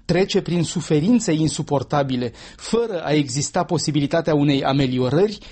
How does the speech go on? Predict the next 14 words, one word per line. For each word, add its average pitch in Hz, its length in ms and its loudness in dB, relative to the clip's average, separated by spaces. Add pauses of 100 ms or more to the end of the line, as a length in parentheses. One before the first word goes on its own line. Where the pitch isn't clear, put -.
(240)
poate 202 360 0
cere 165 320 2
să 156 160 -2
fie 151 460 0
eutanasiat, 139 880 0
altfel 156 320 0
zis, 196 320 -2 (220)
să - 240 -2
moară 185 340 -2
demn, 156 640 0
înconjurat 147 640 0
de 143 100 0
ai 127 120 0
săi. 117 480 -6